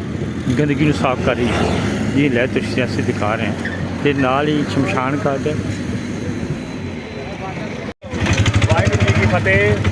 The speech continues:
Speaker 2: ਸੰਗਤ ਨੂੰ ਬੇਨਤੀ ਆ ਕਿ ਆ ਜਿਹੜਾ ਹੁਣ ਅਸੀਂ ਜਿਹੜੀ ਨੀਵੀਂ ਜਗ੍ਹਾ ਸੀ, ਕਾਰਪੋਰੇਸ਼ਨ ਨੇ ਆਪਣਾ ਜਿਹੜਾ ਕੂੜਾ ਇੱਥੋਂ ਚੁੱਕ ਲਿਆ ਵਾ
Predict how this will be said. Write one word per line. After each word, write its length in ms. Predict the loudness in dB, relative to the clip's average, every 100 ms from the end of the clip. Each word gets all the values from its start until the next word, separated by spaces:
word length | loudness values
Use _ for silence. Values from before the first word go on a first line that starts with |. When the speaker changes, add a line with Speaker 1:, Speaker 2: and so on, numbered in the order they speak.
| 0 0 2 2 2 2
Speaker 2:
ਸੰਗਤ 300 | 4 4 4
ਨੂੰ 100 | 4
ਬੇਨਤੀ 400 | 4 4 4 4
ਆ 100 | 4 4
ਕਿ 180 | 2
ਆ 140 | 4 4
ਜਿਹੜਾ 180 | 4 4
ਹੁਣ 240 | 4 4 2
ਅਸੀਂ 320 | 2 2 2
ਜਿਹੜੀ 280 | 2 0 0
ਨੀਵੀਂ 260 | 0 0 0
ਜਗ੍ਹਾ 240 | 2 2 2
ਸੀ, 200 | 2 2
ਕਾਰਪੋਰੇਸ਼ਨ 500 | 2 0 0 -2 0
ਨੇ 100 | 0
ਆਪਣਾ 220 | 0 0
ਜਿਹੜਾ 160 | 0 0
ਕੂੜਾ 300 | 0 0 2
ਇੱਥੋਂ 180 | 0
ਚੁੱਕ 240 | 0 0 0
ਲਿਆ 220 | 0 0
ਵਾ 220 | 0 0